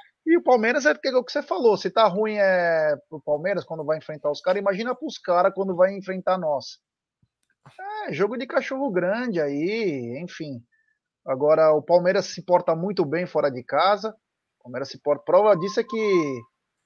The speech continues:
faz tempo que o Palmeiras não perde fora de casa, graças a Deus, né? E o Palmeiras é um adversário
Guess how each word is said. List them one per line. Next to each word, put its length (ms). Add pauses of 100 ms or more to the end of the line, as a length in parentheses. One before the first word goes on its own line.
(360)
faz 180
tempo 260
que 80
o 40
Palmeiras 360
não 160
perde 380
fora 260
de 120
casa, 360
graças 400
a 80
Deus, 380
né? 180 (800)
E 760
o 40
Palmeiras 340
é 60
um 140
adversário 640